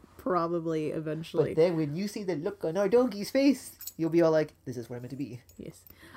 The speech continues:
Speaker 1: Um, so anyways, we didn't really think about how we're gonna, like, structure this whole
Speaker 2: Well,
Speaker 1: talk.
Speaker 2: I, the way I thought of it was we just fired up the podcast machine, the Podcaster five thousand,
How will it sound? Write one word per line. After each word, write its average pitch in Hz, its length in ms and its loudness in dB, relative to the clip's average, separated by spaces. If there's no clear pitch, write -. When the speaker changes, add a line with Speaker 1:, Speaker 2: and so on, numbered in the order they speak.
Speaker 1:
Um, 196 320 0
so 233 260 -4
anyways, 226 680 -4
we 262 100 0
didn't 392 220 4
really 440 400 4
think 339 240 -2
about 302 240 -2
how 220 100 -2
we're 214 120 -4
gonna, 196 260 -2
like, 165 240 -4
structure 170 800 -4
this 170 240 -4
whole 160 560 -4
Speaker 2:
Well, 220 300 4
Speaker 1:
talk. - 180 -6
Speaker 2:
I, 233 560 6
the 180 100 -2
way 190 160 8
I 160 200 8
thought 135 240 2
of 131 120 -4
it 185 260 0
was 139 180 2
we 143 80 0
just 143 240 -4
fired 123 280 -6
up 143 100 -6
the 165 80 -4
podcast 143 440 0
machine, 151 400 -6
the 123 280 -2
Podcaster 147 380 0
five 156 180 2
thousand, 143 420 -2